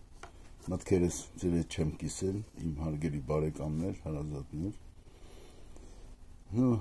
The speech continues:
որովհետև <clears throat> սուտը ամբողջովին ողողել է մեր, ը, մթնոլորտը։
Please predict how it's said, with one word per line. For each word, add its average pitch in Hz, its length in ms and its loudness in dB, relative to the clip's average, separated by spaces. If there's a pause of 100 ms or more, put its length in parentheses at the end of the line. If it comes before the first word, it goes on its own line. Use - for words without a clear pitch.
(1080)
որովհետև 127 560 4 (720)
<clears throat> - 760 -12
սուտը 117 420 8 (240)
ամբողջովին 98 720 6 (140)
ողողել 90 500 8
է 95 40 4 (420)
մեր, 87 160 0 (340)
ը, - 1000 -6 (1000)
մթնոլորտը։ 87 680 4